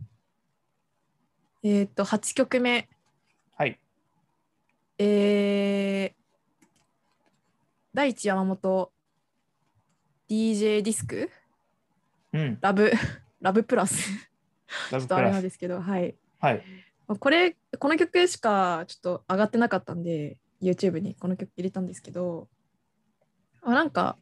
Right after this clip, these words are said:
Speaker 1: この曲自体がっていうよりは、なんかアルバムをなんかこの前出してたっぽくて、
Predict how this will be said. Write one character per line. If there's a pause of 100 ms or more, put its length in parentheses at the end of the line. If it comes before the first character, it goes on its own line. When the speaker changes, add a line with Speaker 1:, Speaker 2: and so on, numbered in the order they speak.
(200)
Speaker 1:
こ
の
曲
自
体
が
っ
て
い
う
よ
り
は、
な
ん
か
ア
ル
バ
ム (800)
を
な
ん
か
こ
の
前
出
し
て
た
っ
ぽ
く
て、